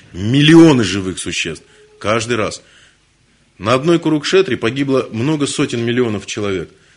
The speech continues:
Но за один, за одни сутки человек своим вдохом и выдохом в сотни миллиардов раз превышает убийство. Но он думает, «я благодетель, я хороший». Почему он так думает? От невежества. Он не знает об этом. Поэтому Кришна расценил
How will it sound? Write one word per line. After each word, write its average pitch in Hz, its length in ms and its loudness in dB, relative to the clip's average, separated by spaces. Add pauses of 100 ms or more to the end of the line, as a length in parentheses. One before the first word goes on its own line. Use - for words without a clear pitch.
(380)
Но 131 320 -2
за 117 220 0
один, 156 340 2 (140)
за 135 180 0
одни 160 240 0
сутки - 460 -6
человек 120 340 -2
своим 123 300 -6
вдохом 113 400 -4
и 117 160 -8
выдохом 120 400 -8 (720)
в - 80 -18
сотни 143 480 -2
миллиардов 127 600 2
раз 92 220 -6
превышает 92 600 -8
убийство. 82 460 -12 (400)
Но 104 160 -4
он 117 100 -2
думает, 95 460 -4
«я 95 180 -2
благодетель, 95 600 -6
я 95 100 -6
хороший». 98 440 -6 (240)
Почему 185 300 -4
он 208 60 -2
так 190 160 -2
думает? 170 280 -2 (760)
От 101 180 -8
невежества. 92 640 -4
Он 98 140 -6
не 104 80 -4
знает 90 340 -6
об 78 120 -8
этом. 78 200 -12
Поэтому 127 420 -2
Кришна 147 360 -4
расценил 143 600 -2